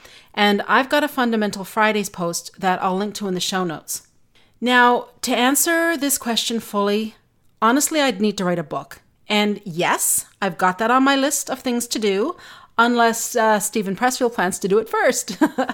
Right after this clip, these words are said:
<laughs> But for now, here's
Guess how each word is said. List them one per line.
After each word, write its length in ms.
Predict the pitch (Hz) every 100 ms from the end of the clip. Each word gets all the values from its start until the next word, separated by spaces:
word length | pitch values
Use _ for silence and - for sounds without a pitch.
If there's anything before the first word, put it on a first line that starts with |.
| - -
<laughs> 540 | - - - - _
But 240 | 269 240 -
for 200 | 240 220
now, 800 | 220 269 311 220 185 196 269 - _ _ _
here's 440 | 180 247 240 233